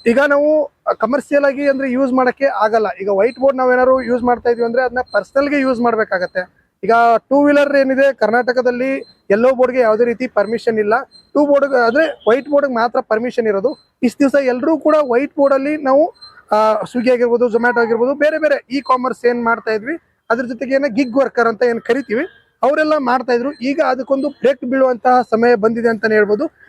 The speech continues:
Already ರಾಮಲಿಂಗಾರೆಡ್ಡಿ ಅವರು ಕೂಡ ನ್ಯೂಸ್ ಅಲ್ಲೆಲ್ಲಾನು ಕೂಡ ಹೇಳಿದ್ದಾರೆ, ಏನಪ್ಪಾ ಅಂದ್ರೆ, ಯೆಲ್ಲೋ ಬೋರ್ಡ್ ಇದ್ರೆ ಮಾತ್ರ ಮಾಡ್ಬೇಕು, ವೈಟ್ ಬೋರ್ಡ್ ಇದ್ರೆ ಮಾಡಂಗಿಲ್ಲ ಅನ್ನೋ ಒಂದು ವಾದನ ಮಂಡಿಸಿದ್ದಾರೆ ಅಂತಾನೆ ಹೇಳ್ಬೋದು. ಅದು ಸದ್ಯದಲ್ಲಿ ಪ್ಲಾನಿಂಗ್ ಆಗಿ ಅಕಸ್ಮಾತ್ ಏನಾರು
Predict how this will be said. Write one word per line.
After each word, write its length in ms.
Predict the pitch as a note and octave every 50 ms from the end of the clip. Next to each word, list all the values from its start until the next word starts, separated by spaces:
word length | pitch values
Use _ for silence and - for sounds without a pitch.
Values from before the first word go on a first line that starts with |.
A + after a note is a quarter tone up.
| - -
Already 320 | G#3+ A#3+ C#4 C#4 D4 C#4+ B3+
ರಾಮಲಿಂಗಾರೆಡ್ಡಿ 600 | A3+ B3 B3+ C4 C4+ C4 C#4 C4+ B3+ B3+ G#3+ C4
ಅವರು 200 | C4 C4 C4 C4
ಕೂಡ 160 | - C4 C4 C4+
ನ್ಯೂಸ್ 280 | C4 A#3 A#3 A#3+ - -
ಅಲ್ಲೆಲ್ಲಾನು 340 | B3+ B3+ B3+ B3+ B3+ B3+ B3
ಕೂಡ 120 | B3+ B3
ಹೇಳಿದ್ದಾರೆ, 800 | B3+ A3+ G#3+ A#3 A#3 A3 A#3 A3+ B3 - - _ _ _ _ _ _ C4
ಏನಪ್ಪಾ 280 | C#4+ D#4+ - - C#4+
ಅಂದ್ರೆ, 500 | C#4+ C4 C4+ C#4+ D4+ D4+ - _ _ _ _ _ -
ಯೆಲ್ಲೋ 240 | G#3 A#3 C4 C#4+ D4
ಬೋರ್ಡ್ 220 | D4 C#4+ C#4 C4+
ಇದ್ರೆ 240 | C#4 C#4 D4 C4+ C#4
ಮಾತ್ರ 480 | C4+ B3 G#3 G#3 A#3+ C4 B3 _ C#4+ C#4
ಮಾಡ್ಬೇಕು, 600 | B3+ B3 B3 A#3+ A3+ A#3 A3+ - B3 A#3+ A3 G3
ವೈಟ್ 240 | G3+ A#3+ C4+ - A#3+
ಬೋರ್ಡ್ 220 | B3+ C4 B3 B3
ಇದ್ರೆ 160 | - A#3 B3+
ಮಾಡಂಗಿಲ್ಲ 580 | B3 A3+ G#3 A3 A#3 B3+ B3+ B3 A#3+ B3 B3+ B3 A#3+
ಅನ್ನೋ 160 | A#3+ A#3+ A#3+
ಒಂದು 400 | A#3+ A#3+ A#3 A#3 G#3+ B3+ C#4 - - C6+ - - C6 - - G3
ವಾದನ 360 | G3 G#3 B3 C#4+ D4 C#4+ D4 D4 C#4+
ಮಂಡಿಸಿದ್ದಾರೆ 540 | A#3+ A#3 A#3 B3 B3 - B3 A#3 A#3+ A#3+
ಅಂತಾನೆ 260 | A#3 A3+ G#3+ A#3+ A3+ A3
ಹೇಳ್ಬೋದು. 300 | G#3+ G3 G#3 G#3+ - -
ಅದು 380 | - G#3+ A3+ G#3+ D#4+ F4+ - - _ _ _ _ _ _ _ _
ಸದ್ಯದಲ್ಲಿ 760 | A#3+ B3+ C#4+ C#4+ C#4+ C#4+ C#4+ C#4+ C#4 C4+ C4+ D4 D4+ D#4 D#4
ಪ್ಲಾನಿಂಗ್ 640 | - - _ - A3 A3 A3 A#3 B3+ C#4 C#4 C4+ C4
ಆಗಿ 420 | B3+ C4 B3+ A3 C4+ C#4+ D4 D4
ಅಕಸ್ಮಾತ್ 840 | C4+ - _ - - - C4 B3 - - C4+ C4+ C4+ C#4 C4+ - B3
ಏನಾರು 420 | B3 B3+ B3 B3+ C4 C4 C4+ C4